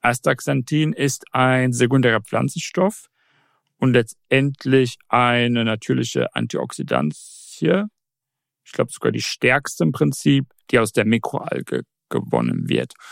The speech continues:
Die nehme ich auch immer aus Deutschland mit, weil da ist mir eben die Qualität wichtig. Die, du kriegst es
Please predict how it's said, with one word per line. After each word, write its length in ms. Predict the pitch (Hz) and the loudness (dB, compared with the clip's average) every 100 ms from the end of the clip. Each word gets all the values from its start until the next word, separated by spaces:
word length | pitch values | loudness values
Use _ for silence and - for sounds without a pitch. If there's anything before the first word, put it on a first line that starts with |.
| - - - _ - | -20 -20 -20 _ 0
Die 80 | 135 | 4
nehme 180 | 135 135 | 6 4
ich 80 | |
auch 60 | 135 | 2
immer 120 | 117 | 2
aus 100 | 113 | 2
Deutschland 360 | - 120 123 131 | 4 2 4 0
mit, 180 | 127 120 | 0 2
weil 140 | 107 | 0
da 360 | 110 101 101 101 | 2 2 2 0
ist 240 | - - | -4 -6
mir 160 | - - | -6 -4
eben 240 | - - | -6 -6
die 140 | - | -8
Qualität 720 | - - 123 117 - - 131 135 | -8 -6 -6 -8 -10 -10 -10 -8
wichtig. 600 | 127 123 - 139 127 120 _ | -2 -2 -2 -2 -2 -4 _
Die, 140 | 123 117 | -10 -8
du 120 | 120 | -6
kriegst 320 | - 160 - | -4 -4 -6
es 140 | 127 | -8